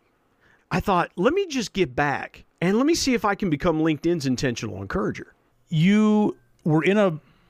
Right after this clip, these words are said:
Speaker 2: pharmacy job of some sort back in, like, two thousand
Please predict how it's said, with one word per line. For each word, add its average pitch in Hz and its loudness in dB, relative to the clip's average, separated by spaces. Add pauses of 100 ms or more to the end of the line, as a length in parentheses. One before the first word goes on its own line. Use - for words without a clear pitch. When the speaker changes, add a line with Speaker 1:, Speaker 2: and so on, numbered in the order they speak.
(100)
Speaker 2:
pharmacy 190 2 (1000)
job 131 2
of 131 0
some 165 2
sort 123 0
back 143 0
in, 143 2
like, 131 0
two - 0
thousand 131 2